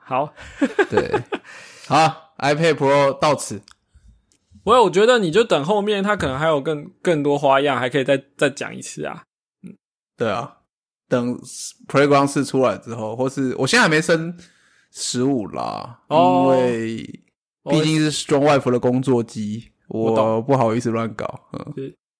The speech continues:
Speaker 1: 呃，我，我其实也跟公司申请了 iPad Pro 啊，因为我们开发也有需要，所以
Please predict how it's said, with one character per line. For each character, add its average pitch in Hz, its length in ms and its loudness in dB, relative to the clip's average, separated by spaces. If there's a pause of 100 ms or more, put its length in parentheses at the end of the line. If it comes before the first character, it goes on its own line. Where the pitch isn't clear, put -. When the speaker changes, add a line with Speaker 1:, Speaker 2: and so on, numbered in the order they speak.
(180)
Speaker 1:
呃， 143 440 2
我， 143 380 -4
我 156 100 -2
其 233 200 0
实 269 100 4
也 190 100 8
跟 190 140 2
公 185 180 4
司 180 140 -2
申 170 220 -2
请 139 180 -6
了 120 60 -4 (160)
iPad 131 160 -6
Pro 131 200 -8
啊， 131 120 -8
因 143 120 -8
为 143 300 -2 (440)
我 127 60 -12
们 123 80 -8
开 135 160 -2
发 143 160 4
也 131 60 2
有 123 100 0
需 127 260 -10
要， 120 380 -2
所 123 220 -10
以 120 260 -10